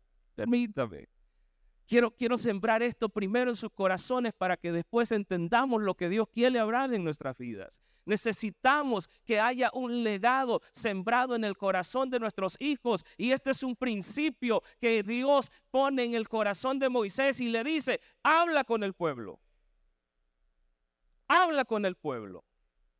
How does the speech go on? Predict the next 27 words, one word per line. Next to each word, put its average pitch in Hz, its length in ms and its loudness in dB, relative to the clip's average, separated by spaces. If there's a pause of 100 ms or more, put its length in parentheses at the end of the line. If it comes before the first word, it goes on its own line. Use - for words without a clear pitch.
(1600)
Tienen 320 280 0
que 262 160 4
instruir 254 640 -2
a 233 60 2
sus 202 220 -8
hijos. 220 220 -2
Vienen 311 360 0
de 262 100 2
un 294 180 -2
lugar 277 460 0 (140)
donde 240 360 0
veían 262 460 -2
tantos 269 480 0
ídolos, 269 480 -2
veían 269 320 0
tantas 269 400 -2
imágenes 254 560 0 (180)
que 247 120 2
los 247 180 2
distorsionaban 247 920 -2
tanto, 277 520 0 (140)
pero 247 260 2
esta 277 480 0 (140)
no 269 280 2
es 294 200 2
la 269 180 2
realidad. 240 640 0